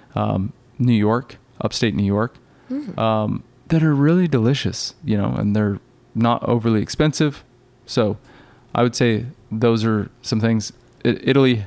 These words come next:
Speaker 1: has too many options. Um, you, it's a hit or miss, I
Speaker 2: Mm,
Speaker 1: think. 'Cause
Speaker 2: interesting.
Speaker 1: it's just too many grape varietals. They have over, uh, you know, thirty-six hundred different varietals that they produce wine from. So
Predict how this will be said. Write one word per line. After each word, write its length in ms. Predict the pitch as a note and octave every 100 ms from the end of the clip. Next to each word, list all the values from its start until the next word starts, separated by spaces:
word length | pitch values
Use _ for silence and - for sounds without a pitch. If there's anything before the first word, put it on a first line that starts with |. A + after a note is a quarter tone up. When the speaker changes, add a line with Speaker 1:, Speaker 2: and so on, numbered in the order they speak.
| - -
Speaker 1:
has 220 | A2+ G#2+
too 120 | B2
many 140 | A#2 A2
options. 720 | A2+ - - G#2 G#2 - - -
Um, 260 | G#2+ G#2 -
you, 240 | A2 G#2 -
it's 200 | G#2+ -
a 40 |
hit 140 | G2+ G#2+
or 80 |
miss, 360 | G#2 G2+ - - -
I 40 |
Speaker 2:
Mm, 380 | F3+ F3 E3 D3
Speaker 1:
think. 260 | D#3 - - -
'Cause 120 | E3
Speaker 2:
interesting. 500 | E3 D3+ - - F#3 -
Speaker 1:
it's 200 | G2 -
just 200 | G#2 - - -
too 220 | - A2+
many 440 | G2 F#2+ F#2 F2+ - -
grape 300 | A2 G#2 -
varietals. 480 | G#2 F#2 - - -
They 100 | G2
have 120 | G#2+
over, 380 | - - - -
uh, 40 | -
you 60 | -
know, 120 | A2+ - - - -
thirty-six 440 | G#2+ G2+ - -
hundred 340 | G2 G#2 - -
different 280 | - - -
varietals 340 | D#2+ C#2 -
that 100 | -
they 100 | G#2+
produce 560 | - - G2+ F#2 - -
wine 260 | E2 D#2 -
from. 240 | - -
So 260 | - -